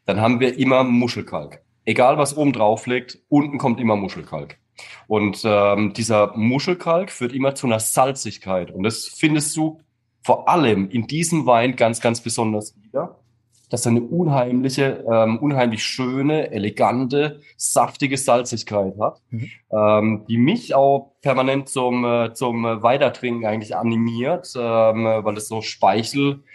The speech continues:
Speaker 1: ähm, fördernd ist, ähm, und, äh, das ist, äh, einfach unheimlich spannend. Zweiundzwanzig war ein heißes Jahr, das ist absolut richtig.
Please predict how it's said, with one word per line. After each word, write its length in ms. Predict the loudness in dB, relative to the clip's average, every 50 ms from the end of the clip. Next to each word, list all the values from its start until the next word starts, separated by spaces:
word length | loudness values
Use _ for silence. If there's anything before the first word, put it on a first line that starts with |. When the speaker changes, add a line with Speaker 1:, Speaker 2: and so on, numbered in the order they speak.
| -20 _ -20 _ _ -12 -4
Speaker 1:
ähm, 600 | 0 2 4 4 6 6 6 6 4 2 2 0
fördernd 520 | -2 0 2 2 4 6 4 2 2 0
ist, 400 | -4 -4 -4 -4 -4 -6 -6 -2 0
ähm, 400 | 2 4 4 4 4 2 0 0
und, 300 | 0 0 0 0 0 0
äh, 200 | 2 0 0 -2 -4
das 200 | -6 -6 -6 -8
ist, 300 | -10 -10 -10 -8 -4 -4
äh, 80 | -4
einfach 380 | -4 -4 -8 -8 -10 -10 -10 -6
unheimlich 420 | -4 -4 -2 -2 -2 -2 -2 -4
spannend. 500 | -4 0 0 2 2 4 2 0 0 -2
Zweiundzwanzig 920 | 0 2 2 2 2 0 0 0 2 2 2 0 -2 -4 -6 -6 -10 -8 0
war 100 | 0 2
ein 140 | 2 2 0
heißes 400 | 2 2 2 2 0 -2 -2 0
Jahr, 220 | 0 0 0 0
das 100 | -2 -6
ist 80 | -12 -12
absolut 340 | -14 -10 -4 -4 -4 -2 -2
richtig. 420 | -4 -4 -4 -4 -8 -8 -8 -8